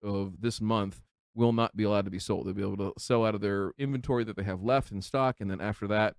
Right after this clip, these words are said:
nothing for the remainder of the year. So, in effect, a couple things are happening here. Uh, the other part of this bill, too, is that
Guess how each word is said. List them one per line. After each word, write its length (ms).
nothing 420
for 100
the 100
remainder 320
of 80
the 80
year. 340
So, 460
in 140
effect, 480
a 40
couple 220
things 260
are 60
happening 380
here. 200
Uh, 160
the 120
other 160
part 220
of 80
this 140
bill, 220
too, 280
is 140
that 220